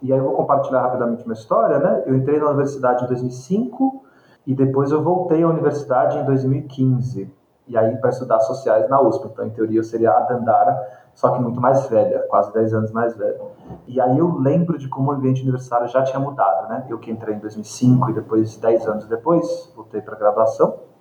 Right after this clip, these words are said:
Eu lembro de como eu senti que o ambiente universitário tinha mudado, de como tinha uma juventude,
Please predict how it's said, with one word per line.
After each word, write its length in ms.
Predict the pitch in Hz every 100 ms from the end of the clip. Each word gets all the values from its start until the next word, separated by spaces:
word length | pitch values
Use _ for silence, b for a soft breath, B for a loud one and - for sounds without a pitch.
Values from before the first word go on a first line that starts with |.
| -
Eu 120 | 113
lembro 320 | 113 131 135
de 80 | -
como 200 | - 131
eu 60 | 135
senti 280 | 131 131 127
que 80 |
o 40 | 120
ambiente 220 | 120 120
universitário 500 | 113 113 - 110 95
tinha 160 | - 123
mudado, 520 | - 117 117 120 - B B B
de 120 | 123 113
como 220 | 139 143
tinha 260 | - 135
uma 140 | 131 127
juventude, 960 | 127 127 127 131 151 151 135 139 139